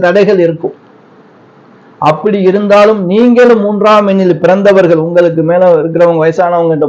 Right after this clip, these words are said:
போய் ஆசீர்வாதம் வாங்கிக்கிறங்க, கண்டிப்பா தடை விலகும். நீங்க வணங்க வேண்டிய தெய்வம் நவக்கிரகத்துல இருக்கக்கூடிய குரு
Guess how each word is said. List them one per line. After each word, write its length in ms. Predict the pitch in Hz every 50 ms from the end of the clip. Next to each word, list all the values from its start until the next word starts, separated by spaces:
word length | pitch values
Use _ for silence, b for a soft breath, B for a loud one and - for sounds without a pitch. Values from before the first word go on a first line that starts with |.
| - 170
போய் 160 | 185 190 202 226 240 240 - - _ - - _ - - _ _ - - - 170
ஆசீர்வாதம் 540 | 208 214 220 254 240 240 233 214 208 202 190
வாங்கிக்கிறங்க, 500 | 185 180 175 151 165 160 156 143 127 101 - - - - _ _ _ -
கண்டிப்பா 420 | 170 190 220 220 240 202 196 240 233 - -
தடை 200 | 185 180 196 202 180 175
விலகும். 340 | 170 180 180 151 165 - - - - - - _ _ _ - _ _ _ _ - _ _ _ _ _ _ _ _ _ _ _ _ - _ - _ 185
நீங்க 160 | 202 226 220 208 190 190
வணங்க 240 | 226 277 294 302 294 269
வேண்டிய 220 | 262 240 233 220 190 190
தெய்வம் 340 | 196 220 233 226 185 135 - - - - - - - - _ - - _ _ _ - - -
நவக்கிரகத்துல 800 | 139 151 170 202 269 - - - 247 247 247 220 - 220 202 202
இருக்கக்கூடிய 540 | 190 180 180 196 175 160 160 185 185 180 180 165 143 135
குரு 140 | 156 190